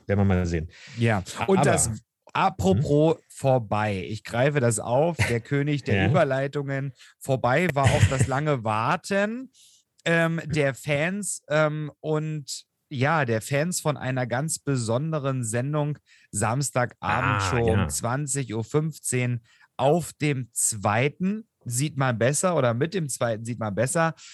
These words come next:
Speaker 2: Der Star, äh, Entertainer und, ähm, Moderator des Z D Fs war wieder in seiner Robe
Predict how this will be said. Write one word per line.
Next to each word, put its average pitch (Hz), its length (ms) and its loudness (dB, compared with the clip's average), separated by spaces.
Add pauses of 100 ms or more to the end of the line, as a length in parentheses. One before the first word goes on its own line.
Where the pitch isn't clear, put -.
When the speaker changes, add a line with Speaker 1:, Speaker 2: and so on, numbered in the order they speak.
(420)
Speaker 2:
Der 143 540 2
Star, 190 840 2
äh, 165 320 0
Entertainer 170 1040 -4
und, 147 500 -6
ähm, 131 420 -2
Moderator 143 960 -2
des 127 320 -6
Z 123 280 -6
D 113 100 -2
Fs - 480 -2 (220)
war 131 320 0
wieder 135 440 0 (540)
in 156 220 -2
seiner 127 340 0
Robe 120 640 0